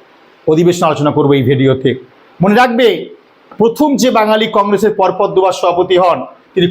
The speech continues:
কলকাতার কালীঘাটের সন্তান রাসবিহারী ঘোষ। উনিশশো সাতে পশ্চিম ভারতের গুজরাটের সুরাটে অধিবেশনের সভাপতি হয়েছিলেন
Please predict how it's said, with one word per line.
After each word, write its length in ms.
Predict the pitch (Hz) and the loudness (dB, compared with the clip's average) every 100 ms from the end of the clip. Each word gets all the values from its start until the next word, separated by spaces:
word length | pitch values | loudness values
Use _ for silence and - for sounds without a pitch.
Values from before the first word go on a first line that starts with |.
| 185 | 0
কলকাতার 420 | 196 196 190 180 185 | 0 -2 -2 -2 0
কালীঘাটের 460 | 180 196 202 180 - | -2 -2 -2 -2 0
সন্তান 300 | 175 170 165 | 0 0 0
রাসবিহারী 460 | 160 135 147 151 131 | -2 -2 -2 0 0
ঘোষ। 160 | 135 117 - _ _ _ - | -2 -2 -10 _ _ _ -2
উনিশশো 340 | 180 180 196 - | 0 0 -2 0
সাতে 260 | 196 240 226 220 - _ 208 | 0 0 -2 -2 -12 _ -4
পশ্চিম 300 | 220 - 220 | -2 0 2
ভারতের 320 | 196 208 220 220 214 - 135 | 2 2 0 0 -2 -8 -2
গুজরাটের 440 | 165 185 214 214 190 | 0 2 2 0 -2
সুরাটে 280 | 196 190 196 | 0 0 2
অধিবেশনের 420 | 180 185 175 170 | 2 0 0 0
সভাপতি 320 | 165 147 160 151 | 0 0 0 0
হয়েছিলেন 320 | 151 151 143 | 0 0 -2